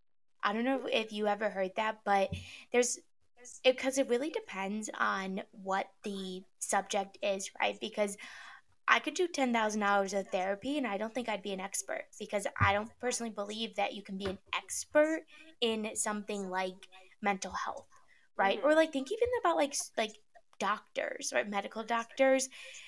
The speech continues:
Speaker 1: they could be, like, an expert in their field, but when it comes to, like, specific things, it, I feel like it's so different because, like, think about a brain surgeon. Like, how can you be an expert when all the brains are different? So I really feel like it depends on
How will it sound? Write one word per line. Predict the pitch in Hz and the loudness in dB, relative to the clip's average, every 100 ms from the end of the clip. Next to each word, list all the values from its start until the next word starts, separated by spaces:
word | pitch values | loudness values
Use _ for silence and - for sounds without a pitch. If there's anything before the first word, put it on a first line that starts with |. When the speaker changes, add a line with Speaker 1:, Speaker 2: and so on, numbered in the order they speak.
| - - _ _ _ _ | -20 -20 _ _ _ _
Speaker 1:
they | - | 6
could | 262 339 | 6 6
be, | 359 | 4
like, | 320 | 4
an | 254 | 4
expert | - 214 - 262 | 2 2 2 2
in | 254 214 | 4 2
their | 202 | 0
field, | 185 - 196 190 233 339 | -4 -10 -6 0 0 2
but | 285 247 | 2 2
when | 220 | 0
it | |
comes | 220 226 220 | -4 -4 -2
to, | |
like, | 262 | -2
specific | - 233 - 220 226 | -4 -8 -6 -4 -6
things, | - 190 220 254 - - | -6 -6 -4 -4 -4 2
it, | 294 | 2
I | 294 | 4
feel | 302 | 2
like | 302 | 0
it's | 285 | 0
so | 254 | -6
different | 233 339 285 208 | -4 -6 -6 -8
because, | 214 208 | -6 -6
like, | 214 | -6
think | 240 240 | -6 -4
about | 247 | -2
a | 233 - | -4 -6
brain | 196 208 220 | -6 -6 -6
surgeon. | 208 - - - | -4 -6 -8 -12
Like, | - | -10
how | - 233 | -6 -6
can | 269 | -4
you | 277 | -4
be | 285 | -4
an | 254 | -4
expert | - 214 - 269 | -4 -6 -4 -4
when | 226 | -4
all | - 214 | -2 -2
the | 214 | -4
brains | 202 208 208 202 | -6 -6 -6 -8
are | 202 - | -10 -8
different? | - - - - - - - - | -8 -8 -10 -10 -16 -20 -20 -12
So | - | -4
I | 226 | -2
really | 226 247 | 0 -2
feel | 311 | -2
like | 311 | -2
it | 277 | 0
depends | 269 - 196 196 202 190 - | -2 -6 -8 -6 -8 -10 -10
on | 190 190 190 | -8 -6 -8